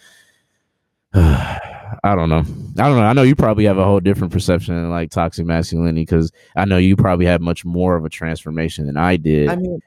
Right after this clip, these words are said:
Speaker 2: think about people saying that your sexuality is a propaganda or it's a tool
Speaker 1: Agenda.
Speaker 2: to make the Black man inferior to the white man.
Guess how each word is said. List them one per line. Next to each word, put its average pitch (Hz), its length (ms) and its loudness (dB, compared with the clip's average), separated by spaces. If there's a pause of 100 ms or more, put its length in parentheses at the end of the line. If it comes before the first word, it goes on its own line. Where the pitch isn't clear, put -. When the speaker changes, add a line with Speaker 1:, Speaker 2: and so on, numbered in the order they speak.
(640)
Speaker 2:
think 170 240 -2
about 170 840 0
people 143 560 -2
saying 123 680 -2
that 110 560 0
your 107 240 2
sexuality 101 1500 0 (680)
is 95 1000 -2 (960)
a 104 80 -2
propaganda 104 960 -2
or 95 240 2
it's 98 220 -4
a 92 60 -6
tool 98 960 0 (140)
Speaker 1:
Agenda. 87 300 -2
Speaker 2:
to 98 340 -2 (200)
make 117 300 -2
the 117 100 0
Black 110 460 -4
man 107 400 0
inferior 98 680 0
to 98 160 -10
the 95 120 -2
white 92 300 0
man. 87 540 -10